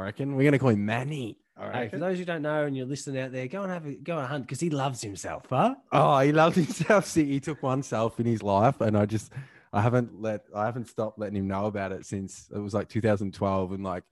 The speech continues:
Speaker 1: seriously, every time I, I speak to him, I talk
Speaker 2: Yeah, but
Speaker 1: about
Speaker 2: that's
Speaker 1: the
Speaker 2: what you
Speaker 1: Kenyan
Speaker 2: do.
Speaker 1: self.
Speaker 2: That's what you're known for. You just bring people down, mate. You
Speaker 1: Oh,
Speaker 2: know?
Speaker 1: fuck
Speaker 2: He's a
Speaker 1: off.
Speaker 2: good looking, he's a good looking unit, and there you are, like, talking about bringing people down. There I am on,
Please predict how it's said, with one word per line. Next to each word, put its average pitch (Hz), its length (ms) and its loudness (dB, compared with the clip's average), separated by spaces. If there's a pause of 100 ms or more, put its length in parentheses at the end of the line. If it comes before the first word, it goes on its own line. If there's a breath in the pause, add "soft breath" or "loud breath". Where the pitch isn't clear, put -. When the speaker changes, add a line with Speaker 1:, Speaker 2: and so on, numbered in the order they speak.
(500)
Speaker 1:
seriously, 107 400 -4
every 98 180 -8
time 95 240 -8
I, 92 160 -6 (180)
I 92 60 -8
speak 95 320 -8
to 92 80 -8
him, 90 100 -10
I 95 100 -4
talk - 100 -20
Speaker 2:
Yeah, 98 60 -6
but 92 100 -4
Speaker 1:
about 92 140 -4
Speaker 2:
that's 330 140 -6
Speaker 1:
the 302 60 0
Speaker 2:
what 196 80 -2
you 180 140 0
Speaker 1:
Kenyan - 40 -4
Speaker 2:
do. 156 100 0
Speaker 1:
self. 214 140 4
Speaker 2:
That's 208 200 0
what 220 100 0
you're 175 100 0
known 156 280 4
for. 156 100 0
You 151 220 2
just 220 220 -6
bring 247 180 -2
people 175 240 0
down, 190 320 2
mate. 123 240 -6 (180)
You 143 120 -4
Speaker 1:
Oh, 127 40 4
Speaker 2:
know? 127 220 6
Speaker 1:
fuck 240 340 -8
Speaker 2:
He's 233 200 -2
a 240 40 -2
Speaker 1:
off. 254 60 0
Speaker 2:
good 311 80 -4
looking, 190 340 -2
he's 196 180 -8
a 226 40 -6
good 247 140 -4
looking 226 260 -2
unit, 202 360 0
and 180 160 -4
there 208 120 2
you 190 140 2
are, 196 340 4 (240 loud breath)
like, 160 180 2
talking 226 220 2
about 170 300 -2
bringing 175 180 4
people 143 220 2
down. 160 160 4
There 180 240 8
I 170 140 6
am 160 200 4
on, 143 300 2